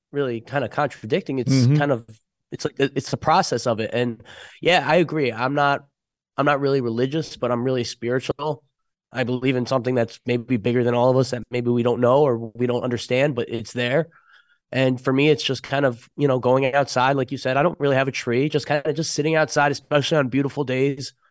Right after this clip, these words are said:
Speaker 1: especially if it's nice and quiet and you can hear the wind and, you
Speaker 2: Yeah.
Speaker 1: know, just kind of balancing, just find that
Speaker 2: It's,
Speaker 1: center
Speaker 2: it's,
Speaker 1: in
Speaker 2: yeah.
Speaker 1: yourself and,
Speaker 2: I
Speaker 1: and
Speaker 2: mean,
Speaker 1: just breathe. And if that's, you know,
Speaker 2: I guess the
Speaker 1: to
Speaker 2: new
Speaker 1: each some
Speaker 2: word for
Speaker 1: people's
Speaker 2: it is meditation, and I'm fine with that.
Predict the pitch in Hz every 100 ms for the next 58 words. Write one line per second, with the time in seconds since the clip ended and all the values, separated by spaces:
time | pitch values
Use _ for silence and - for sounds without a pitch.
0 | _ _ - 139 - 147 120 - 143 139
1 | 127 - 135 139 120 117 123 117 131 131
2 | 110 127 135 131 127 - _ _ _ _
3 | - _ - 180 180 165 185 185 156 131
4 | 160 185 170 127 120 - 156 170 160 -
5 | - 160 185 156 127 127 131 123 110 131
6 | 147 202 190 - - _ 139 170 185 127
7 | 127 117 - - - 196 - - - 220
8 | 233 170 240 - 214 208 233 214 208 220
9 | 196 180 170 143 175 165 175 180 - 139
10 | 139 151 135 180 180 147 131 113